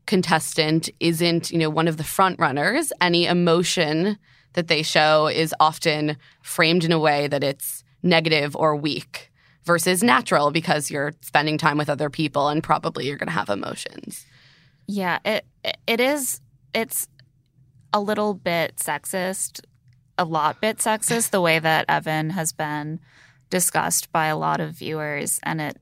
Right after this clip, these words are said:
Speaker 2: really drives me crazy. Like, the idea that it's okay for Chad to threaten to punch him because it's just words, but Evan can't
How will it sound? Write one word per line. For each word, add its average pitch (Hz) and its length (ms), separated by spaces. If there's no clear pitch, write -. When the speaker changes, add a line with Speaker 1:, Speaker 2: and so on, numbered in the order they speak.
Speaker 2:
really 156 260
drives - 320
me 160 120
crazy. 147 560
Like, 175 320
the 185 100
idea 185 280
that 202 100
it's 190 160
okay 156 480
for 156 240
Chad 147 380
to 165 80
threaten 156 300
to 160 60
punch 139 300
him 165 200
because 160 280
it's - 160
just - 260
words, 147 600
but 147 360
Evan 156 680
can't - 720